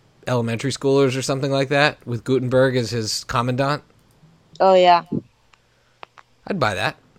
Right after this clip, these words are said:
Speaker 1: I'd, I'd
Speaker 2: I'd
Speaker 1: be
Speaker 2: buy
Speaker 1: into
Speaker 2: that.
Speaker 1: that.
Speaker 2: That's a thing, actually, is for, like, high schoolers to go back to, like, middle school or elementary school and t-, tell them all about high school.
Speaker 1: Yeah, exactly. Or, or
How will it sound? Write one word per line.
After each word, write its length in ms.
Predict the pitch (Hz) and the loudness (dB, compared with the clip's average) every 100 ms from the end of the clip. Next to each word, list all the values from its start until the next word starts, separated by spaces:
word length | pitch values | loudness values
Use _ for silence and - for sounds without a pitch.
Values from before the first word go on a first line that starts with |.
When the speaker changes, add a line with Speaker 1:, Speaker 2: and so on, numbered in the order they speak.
| _ | _
Speaker 1:
I'd, 120 | 170 | -4
I'd 60 | - | 2
Speaker 2:
I'd 60 | 294 | 4
Speaker 1:
be 40 | |
Speaker 2:
buy 120 | 254 202 | 6 8
Speaker 1:
into 80 | 196 | 8
Speaker 2:
that. 120 | 226 | 4
Speaker 1:
that. 60 | - | 2
Speaker 2:
That's 200 | 294 311 | -4 -4
a 40 | - | -10
thing, 260 | 294 285 | -10 -8
actually, 440 | 214 208 - 196 185 | -8 -10 -10 -6 -6
is 200 | 180 - _ | -8 -16 _
for, 120 | 185 | 0
like, 220 | 190 170 | 4 2
high 200 | - 185 | 2 0
schoolers 460 | 180 - 190 185 - | 0 0 0 0 -4
to 60 | 170 | -4
go 340 | 170 165 165 _ | 0 0 -4 _
back 260 | 165 165 - | 0 0 0
to, 80 | 175 | -4
like, 160 | 151 147 | -6 -4
middle 280 | 156 156 | -6 -6
school 460 | 170 - 175 175 170 | -6 -6 -2 0 -2
or 120 | 156 - | -2 -2
elementary 460 | 160 160 151 - | -2 -2 -8 -12
school 360 | 170 - 196 185 | -14 -6 -2 0
and 140 | 165 | -2
t-, 120 | - - _ | -10 -20 _
tell 180 | 175 160 | -4 -2
them 160 | 160 160 | -4 -4
all 200 | - 151 | 0 0
about 240 | 151 143 - | 0 -4 -4
high 120 | 139 | -8
school. 380 | 135 _ 120 - _ _ _ _ _ _ _ - - _ _ _ - | -10 _ -10 -10 _ _ _ _ _ _ _ -20 -20 _ _ _ -8
Speaker 1:
Yeah, 100 | 170 | -6
exactly. 500 | 147 143 175 - 113 | -4 0 0 0 -2
Or, 220 | 151 160 143 | 4 4 4
or 520 | 147 143 139 135 | 4 6 6 4